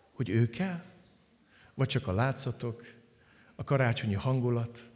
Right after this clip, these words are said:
a karácsonyi vacsora.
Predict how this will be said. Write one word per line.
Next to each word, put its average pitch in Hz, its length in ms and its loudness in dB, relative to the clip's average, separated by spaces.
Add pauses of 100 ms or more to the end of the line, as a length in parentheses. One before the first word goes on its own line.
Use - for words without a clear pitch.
(880)
a 90 460 -4 (880)
karácsonyi 107 560 0
vacsora. 117 640 -2